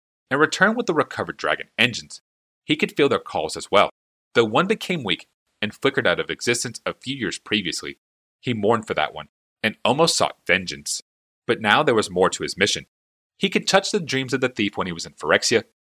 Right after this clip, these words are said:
but in this world, he could touch neither Mishra's dreams nor Urza's. Now they seemed proof against his blandishments. Was this part of the power of their stones, or of the world itself? The stones seemed important.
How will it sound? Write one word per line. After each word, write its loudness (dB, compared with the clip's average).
but 0
in -6
this 4
world, -2
he -2
could -2
touch 0
neither -6
Mishra's -2
dreams -2
nor -4
Urza's. 4
Now 6
they 4
seemed 0
proof 0
against -4
his -12
blandishments. -2
Was 0
this 4
part 4
of 4
the 0
power 0
of 2
their -4
stones, 2
or 10
of 2
the 6
world 0
itself? 2
The -6
stones 2
seemed -4
important. -4